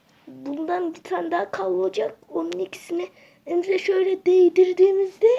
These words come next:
bu ledi yakacak. <clears throat> Şimdi nereye takıyorduk?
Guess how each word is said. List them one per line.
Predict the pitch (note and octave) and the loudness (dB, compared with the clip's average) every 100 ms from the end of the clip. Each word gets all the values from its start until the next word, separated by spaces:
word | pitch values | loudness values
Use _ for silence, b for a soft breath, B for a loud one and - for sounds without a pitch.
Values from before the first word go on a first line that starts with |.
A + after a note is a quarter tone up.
| - - _ _ B B B B B B B B _ _ _ _ _ F4+ | -2 -18 _ _ B B B B B B B B _ _ _ _ _ 2
bu | F#4+ | 4
ledi | G4+ F#4+ G#4+ G#4 E4+ | 6 4 2 0 4
yakacak. | E4+ E4 - F4 D4 D4+ G4+ - - - _ _ _ _ _ _ _ _ _ _ _ - | 2 2 0 0 2 2 0 -8 -20 -20 _ _ _ _ _ _ _ _ _ _ _ -2
<clears throat> | B2 - - - F#4 E4 C4 - _ _ _ - _ b b b b b b b b _ _ - _ - | 0 0 -4 -2 -2 -2 -4 -18 _ _ _ -20 _ b b b b b b b b _ _ -20 _ -16
Şimdi | - - D4 D4 C#4+ C#4 C4+ B3 _ _ - | -10 -2 2 4 4 6 4 2 _ _ -6
nereye | C4+ C4+ C#4+ C#4 C#4 C4+ _ _ | -2 2 2 4 4 2 _ _
takıyorduk? | - B3 B3 B3 A#3+ B3 B3 B3 D4+ D#4 - | -10 -4 0 0 -2 -4 -8 -8 -8 -8 -14